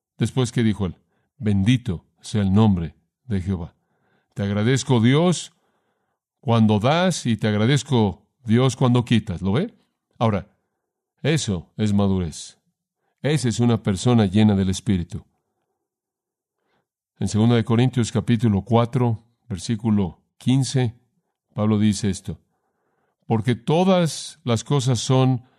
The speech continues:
para vosotros". En otras palabras, todo lo que Dios hace es para ustedes. Algunas veces es una bendición y algunas veces es una bendición en prueba. Pero todo es para ustedes. ¿Por qué?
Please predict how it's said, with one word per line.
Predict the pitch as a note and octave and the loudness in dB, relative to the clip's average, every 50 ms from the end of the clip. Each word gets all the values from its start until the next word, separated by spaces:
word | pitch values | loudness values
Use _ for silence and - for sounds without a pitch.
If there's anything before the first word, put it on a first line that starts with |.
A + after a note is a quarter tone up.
| _ _ _ | _ _ _
para | - E3+ A#2+ B2 A#2+ | -4 -2 0 0 2
vosotros". | A#2+ B2 A#2 - C#3 C3 A2+ - - E2+ - - - | 0 0 -2 0 -2 -2 -2 -4 -8 -10 -10 -10 -4
En | A#2+ C3 D3+ | -2 -2 0
otras | D3 D3+ C3 - | 0 0 -2 0
palabras, | C3 B2 C#3+ D3+ C3+ A2+ - | 0 0 2 2 0 0 0
todo | - E3 F3+ F#3 D3 | 0 0 2 2 0
lo | A#2+ | 2
que | A2 A2+ | 2 2
Dios | A#2 C#3 C3+ A#2+ | 2 2 2 2
hace | C#3+ A#2 B2+ | 2 0 0
es | A2+ | 0
para | - B2+ A#2 | 2 2 2
ustedes. | A2 G#2 - - E3+ G#3 A3 C#3+ G2+ - - - - - - | 2 0 0 0 0 0 0 0 -2 -4 -12 -20 -20 -4 0
Algunas | B2+ C3 D3 D3 C#3 | 0 2 2 2 2
veces | C3 D3+ C3+ C#3+ C#3 A#2+ | 2 0 0 2 2 0
es | C3+ A#2 C#3 | 2 2 2
una | C#3 B2+ | 2 4
bendición | A#2+ A#2 A#2 A2 C#3+ F3+ G#3+ | 4 4 2 2 2 2 2
y | G3+ | 2
algunas | C#3+ A#2 B2 B2+ B2 A#2 | 2 4 4 2 2 2
veces | B2+ B2+ A2+ C#3 A#2 A#2 | 2 0 0 0 0 0
es | A#2+ A2+ | 0 0
una | C3 C3 A#2+ | 2 4 4
bendición | A2 G#2+ G2 F#2 - - A#2 A#2 A#2+ A#2+ | 4 4 2 2 2 2 2 4 4 2
en | A#2 | 2
prueba. | A2 D3+ F#3 G3 C3+ F#2 - - - - - - _ _ _ | 0 0 0 0 0 -2 -6 -12 -20 -20 -20 -20 _ _ _
Pero | _ - G#2+ G2+ | _ -4 -4 -2
todo | - G3+ A3 G3+ | 0 0 0 0
es | D#3+ - | -2 0
para | - C3 B2 | 0 0 0
ustedes. | A#2+ A#2 - F3+ A3+ A#3+ F#3 A#2+ | 0 -2 0 0 0 2 0 0
¿Por | B2 B2 G#2+ | 0 -2 0
qué? | - F3 G#3 G3+ - - | 0 0 0 0 0 -2